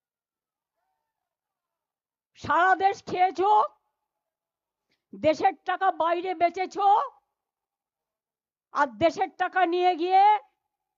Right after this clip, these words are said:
এক একটা করে গলায় সব সোনার হার পরে এসেছো। বসিয়েছে একজনকে ইলেকশন কমিশনে, তিনি কে? হোম মিনিস্টারের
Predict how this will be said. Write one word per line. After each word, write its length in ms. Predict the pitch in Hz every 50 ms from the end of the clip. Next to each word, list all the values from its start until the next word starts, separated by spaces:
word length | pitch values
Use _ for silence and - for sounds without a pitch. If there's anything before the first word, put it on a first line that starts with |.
| _ _ _ _ _ _ _ _ _ _ _ _ _ _ _ _ _ _ _ _ _ _
এক 200 | - 294 311 -
একটা 320 | 403 381 311 - _ 392 381
করে 240 | - 381 381 381 359
গলায় 460 | 294 330 320 339 349 359 359 359 330
সব 200 | - 381 370 294
সোনার 440 | - - 392 339 349 359 359 339 294
হার 300 | - 311 311 339 339 -
পরে 300 | - 339 349 349 339 330
এসেছো। 380 | 285 - 330 311 320 320 311 302 285 277 262 220 190 156 - - _ _ _ _ _ _ _ _ _ _ _ _ _ _ _ _ _ _ _ _ _ _ _ _ _ _ _ _ _ _ _ _ _ _ 196
বসিয়েছে 520 | 240 269 - - 320 359 349 349 - 359
একজনকে 540 | 359 320 285 262 240 330 339 320 294 349 320
ইলেকশন 460 | 294 311 320 311 - - 349 330 320
কমিশনে, 480 | 311 311 311 320 311 254 330 330 311 302
তিনি 260 | - 302 294 320 294
কে? 600 | - 330 330 349 370 381 370 370 339 262 - - _ _ _ _ _ _ _ _ _ _ _ _ _ _ _ _ _ _ _ _ _ _ _ _ _ _ _ _ _ _ _ _ _ -
হোম 180 | 277 302 311
মিনিস্টারের 1080 | 330 330 339 349 370 381 370 - - _ _ 370 381 381 381 403 415 427 453 466 466